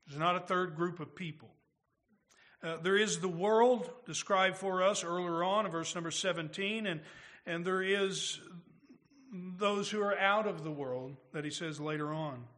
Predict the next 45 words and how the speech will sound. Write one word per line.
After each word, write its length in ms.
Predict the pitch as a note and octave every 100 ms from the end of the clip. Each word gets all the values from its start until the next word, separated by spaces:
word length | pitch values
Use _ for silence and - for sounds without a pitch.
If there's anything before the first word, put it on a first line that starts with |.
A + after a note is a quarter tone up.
| _ _ _ _ _
Those 240 | F3+ G3+ G3+
who 100 | G3+
do 120 | G3+
not 200 | G3 F3
love 380 | E3+ G#3+ G#3+ -
Christ 500 | G3+ F#3 G3+ G3+ -
and 140 | D#3 D#3 - -
disobey 640 | F#3+ - F3+ D3 F#3+ A#3 A3+
him, 360 | F3+ D3+ E3+
and 100 | F3
those 200 | F3+ F3+
who 80 | F#3+
love 400 | E3 E3 G#3 G3+
him 240 | E3 D3
and 100 | D#3+
those 180 | D#3 D#3
who 100 | F3
obey 400 | D3+ C#3+ D#3+ D3+
him. 160 | B2 A2+ - _ _ _ _ _ _ _ _ _ _ _ _ _ _ _ _ _ _ _ - _ _ _
To 100 | D3+
those 260 | D#3+ F#3+ G3
who 100 | F#3+
do 140 | F3+
not 220 | F3 F3 D#3
love 260 | F#3 F#3
him, 240 | D#3 C#3+ D#3
those 220 | D#3 -
who 80 | -
do 120 | E3
not 220 | D#3 D#3
obey 280 | C#3 E3 F3+
him, 140 | D3 D3
he 80 |
says 200 | C#3+ E3
in 60 | D3+
verse 220 | D#3+ D#3
number 160 | D#3+ C#3
seventeen, 800 | - F3 D3 C3+ F3+ E3+ D3+ D3 - - - - _
he, 100 | - F3
he 220 | F3 F3+
says 320 | - F3+ D3+
they 140 | F3+
cannot 420 | F3+ F#3+ F3 E3 D#3+
receive 480 | E3 - A3+ A#3
him, 440 | E3 C#3+ C3 F#3